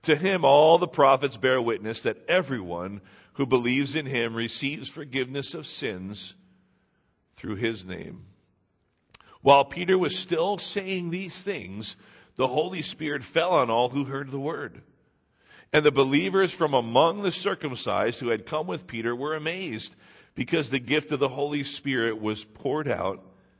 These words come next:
even on the Gentiles. For they were hearing them speaking in tongues and extolling God.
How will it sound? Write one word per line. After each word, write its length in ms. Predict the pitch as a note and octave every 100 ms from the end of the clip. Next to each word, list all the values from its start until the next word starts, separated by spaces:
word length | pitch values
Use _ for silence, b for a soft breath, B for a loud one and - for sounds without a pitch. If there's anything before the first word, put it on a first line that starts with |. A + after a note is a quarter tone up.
| b b _ _ -
even 500 | E3+ G2+ F2 E2+ F#2+ F#2+
on 200 | F#2 F2+
the 80 | F2+
Gentiles. 1000 | - C#2 A#2 G#2 B1 A1+ - - - _ _ _ _ b b b b -
For 160 | B2+
they 160 | B2+ B2+
were 140 | B2
hearing 480 | A#2+ - E3+ F3 E3+
them 200 | D#3 C#3+
speaking 560 | - - D3 D3+ D#3+ D3+
in 140 | C#3+
tongues 380 | D3 D3+ D3+ C3+
and 120 | C3
extolling 600 | B2+ - D#3 D3 D#3 D3
God. 440 | C#3 D#3+ C3 F#2+